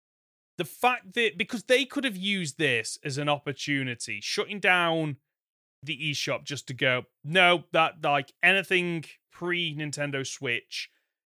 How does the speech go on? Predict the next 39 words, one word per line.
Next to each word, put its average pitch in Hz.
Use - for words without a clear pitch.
doesn't 135
work 175
anymore. 127
We're 139
just 143
going 156
to, 139
you 147
know, 135
we're 123
gonna 131
bite 208
the 156
bullet, 143
shut 202
it -
down, 131
done 135
and 127
dusted." 123
The 143
fact 214
that, 220
because 202
th-, 202
there 226
must 220
be 226
some 233
servers 202
running 151
somewhere 143
to 135
store 156
this 143
and 143
allow 139
you 135
to 135